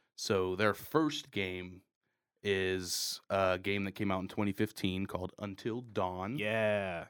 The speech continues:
Speaker 1: It was the first game that kinda started this structure that they're now kind of following.
Speaker 2: Mm-hmm. Like that, it was like a narrative, kinda interactive movie almost. You kinda
Speaker 1: Right.
Speaker 2: play through the cutscenes and stuff. Your choices matter.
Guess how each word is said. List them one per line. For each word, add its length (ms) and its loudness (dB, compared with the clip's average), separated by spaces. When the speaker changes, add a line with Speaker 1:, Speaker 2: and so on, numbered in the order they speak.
Speaker 1:
It 60 -6
was 180 -6
the 80 -6
first 320 -4
game 220 -2
that 160 -6
kinda 200 -4
started 460 -4
this 140 -10
structure 640 -4
that 180 -4
they're 140 -4
now 200 -4
kind 280 -10
of 60 -12
following. 460 2
Speaker 2:
Mm-hmm. 260 0
Like 180 0
that, 220 2
it 140 0
was 140 -2
like 160 0
a 460 2
narrative, 880 6
kinda 560 2
interactive 760 -2
movie 480 -4
almost. 880 -4
You 80 -14
kinda 180 -4
Speaker 1:
Right. 160 0
Speaker 2:
play 220 -4
through 260 -8
the 80 -10
cutscenes 760 -6
and 120 -10
stuff. 240 -8
Your 100 -8
choices 440 -2
matter. 680 -4